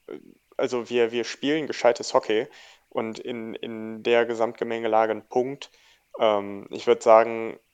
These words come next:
Freitag einfach mal gucken, was drin ist. Nicht, nicht mit zu viel Druck ins, ins Spiel gehen gegen München, sondern,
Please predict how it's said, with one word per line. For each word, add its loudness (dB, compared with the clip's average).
Freitag 2
einfach 0
mal -2
gucken, -8
was -4
drin -4
ist. -8
Nicht, -10
nicht -8
mit -10
zu -14
viel 0
Druck -2
ins, -6
ins -10
Spiel -2
gehen -2
gegen -6
München, -6
sondern, -6